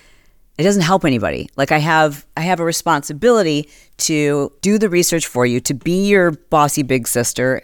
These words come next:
and to break the topics down, help you understand, like, what you need to know, and then let you form your own decision. I'm never gonna tell you what to do. That's your business. I'm, I don't believe in telling people what to do, except my family and my husband. But,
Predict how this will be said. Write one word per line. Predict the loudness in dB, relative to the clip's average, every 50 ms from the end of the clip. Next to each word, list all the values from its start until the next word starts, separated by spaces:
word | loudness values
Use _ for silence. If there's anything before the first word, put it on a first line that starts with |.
| _ -4
and | -2 0 2 2 0 0
to | -2 -2 0 0 2 0 0 -2 -6 -12 -18 -16
break | -8 0 2 2 2 2 2
the | 0 -4 -4 -4 -12 _ _ _ -8
topics | -2 0 0 0 0 -2 -4 -4 -4
down, | -2 0 0 0 0 0 -2 -4 -4
help | -4 0 0 0 2 2
you | 0
understand, | -2 -2 -2 0 0 0 2
like, | 0 0 0
what | 0 0 0 0
you | -2 -2 0
need | 0 2 2 0 0 0
to | -2 -2
know, | -2 0 0 0 0 -2 -2 -4 -8 -18 -20 -20 _ _ -2
and | 0 2
then | 2 2 2
let | 2 2 2
you | 2 0 -2 -2
form | -2 -2 0 2 2 2 2
your | 2 2
own | 2 0 0
decision. | 0 0 2 2 2 2 2
I'm | 2 2
never | 2 2 0
gonna | 0 -2 -2
tell | 0 0 0
you | 0 2
what | 2 0 0
to | 0
do. | -2 0 2
That's | 2 2 0 0 -2 -2
your | 0 0 0 0 -2 -6 _ _ -8
business. | -4 -2 -2 0 -2 -4 -4 -4 -4 -6 -6 -6 -8 -12 _ _ _ -6
I'm, | -4 -4 -2 -2
I | -2 -2
don't | 0 2 2 2
believe | 2 0 0 0 0
in | -2
telling | -2 -2 -2 -2 -2
people | -2 -2 -2
what | -4 -6 -6
to | -6 -8
do, | -8 -8 -8 -10 -12 _ _ _ -20 -20 -20 -20 _ _ -20 -20 -20 _ _ _ _ _ -10 -8
except | -6 -4 -4 -2 -2
my | -4
family | -4 -2 -2 -2 -2 -4 -6 -8 -8
and | -6 -4
my | -4 -2
husband. | -4 -4 -6 -6 -8 -10 -10 _ -20 -20 -20 _ _ 0
But, | 2 2 2 2 0 _